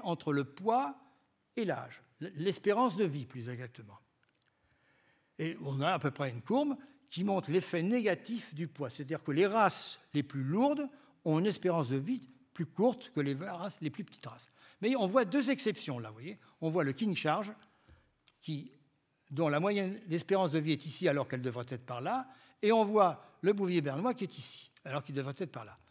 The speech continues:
Ces deux races, parce qu'elles ont, elles souffrent d'une maladie génétique extrêmement gravement, et surtout extrêmement répandue dans la race, qui donc fait chuter l'espérance de vie.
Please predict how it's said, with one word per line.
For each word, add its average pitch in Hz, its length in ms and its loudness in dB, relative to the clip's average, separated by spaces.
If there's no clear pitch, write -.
Ces 233 200 -4
deux 202 280 4
races, 185 580 0
parce - 220 -4
qu'elles 151 320 0
ont, 185 100 -6
elles 123 140 -8
souffrent - 540 2
d'une 196 320 2
maladie 160 320 2
génétique 135 540 -6
extrêmement 147 840 -2
gravement, 143 640 -2
et 151 60 -2
surtout 262 460 -4
extrêmement 180 560 2
répandue 170 680 0
dans 139 220 2
la 120 120 -4
race, 214 220 -4
qui 139 120 -8
donc 190 160 -2
fait 143 140 -8
chuter 220 720 -6
l'espérance 170 480 -6
de 151 60 -8
vie. 107 240 -16